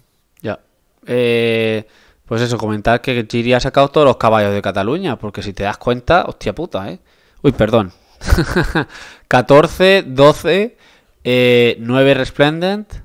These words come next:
eh, seis Quest, eh, todos los Hell's Knights, joder,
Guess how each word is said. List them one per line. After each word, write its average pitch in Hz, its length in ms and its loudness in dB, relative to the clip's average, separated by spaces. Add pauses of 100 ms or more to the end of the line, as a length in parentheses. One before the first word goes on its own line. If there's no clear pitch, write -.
(160)
eh, 113 280 -4
seis 123 400 -4 (340)
Quest, - 360 0 (880)
eh, 117 380 -2
todos 123 140 4
los 120 160 0
Hell's 117 180 0
Knights, 135 400 -4
joder, 92 460 -4